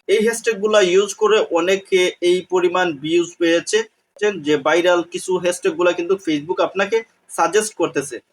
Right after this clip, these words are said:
আপনাদের যে সকল হ্যাশট্যাগুলো সাজেস্ট করবে, এখান থেকে আপনারা আপনাদের এই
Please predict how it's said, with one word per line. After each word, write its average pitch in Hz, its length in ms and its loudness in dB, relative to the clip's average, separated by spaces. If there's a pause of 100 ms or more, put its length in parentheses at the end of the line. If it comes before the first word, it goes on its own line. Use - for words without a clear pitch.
(160)
আপনাদের 202 480 2
যে 165 60 2 (100)
সকল 202 260 0 (100)
হ্যাশট্যাগুলো 180 480 0 (140)
সাজেস্ট 165 360 -2 (120)
করবে, 160 260 2 (480)
এখান 262 280 -2 (120)
থেকে 240 160 -2 (120)
আপনারা 165 280 0 (140)
আপনাদের 165 420 0 (300)
এই 196 60 4